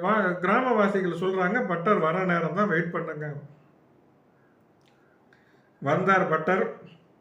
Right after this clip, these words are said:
சொன்னோம், "ஐயோ, அவசியம் பார்க்கலாம், வாங்க" அப்படின்னு சொல்லி அழைச்சிட்டு போய் கோயில் கதவை, கருவறை கதவை திறக்கிறாருங்க.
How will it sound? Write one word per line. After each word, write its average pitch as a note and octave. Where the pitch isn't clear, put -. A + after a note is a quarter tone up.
சொன்னோம், E3+
"ஐயோ, D#3
அவசியம் F#3
பார்க்கலாம், E3+
வாங்க" D#3
அப்படின்னு D3+
சொல்லி E3
அழைச்சிட்டு D#3
போய் C#3+
கோயில் A3+
கதவை, G3
கருவறை F#3
கதவை E3
திறக்கிறாருங்க. G3+